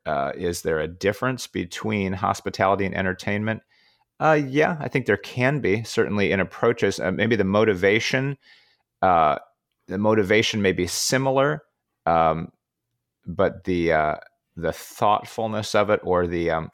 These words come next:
I, I don't know what the, the in-, it, it, how informed it is, maybe <laughs> affects whether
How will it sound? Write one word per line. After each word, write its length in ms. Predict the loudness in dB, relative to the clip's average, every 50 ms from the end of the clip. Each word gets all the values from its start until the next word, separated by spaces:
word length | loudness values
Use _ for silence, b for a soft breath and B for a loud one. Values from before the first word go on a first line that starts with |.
| -8
I, 120 | -6 -6 -4 -4
I 60 | -4
don't 140 | -4 -4 -4
know 80 | -2 0
what 140 | 0 0 0
the, 120 | -2 -4 -4
the 160 | -2 -4 -2 -2
in-, 120 | -2 -4 -4 -2
it, 140 | -4 -4 -4 -6 -16 -18 _
it, 140 | -14 -14 -14 _ _ _ -12 -6
how 240 | -2 0 2 2 2
informed 540 | 0 -4 -4 0 2 2 2 2 0 0
it 100 | -2 -2
is, 240 | -2 -2 -2 -4 -2
maybe 280 | 0 0 2 2 0 -2
<laughs> 80 | -4
affects 540 | -4 -6 -12 -8 -4 -4 -4 -4 -4 -8 -6 -2
whether 300 | 0 2 2 4 2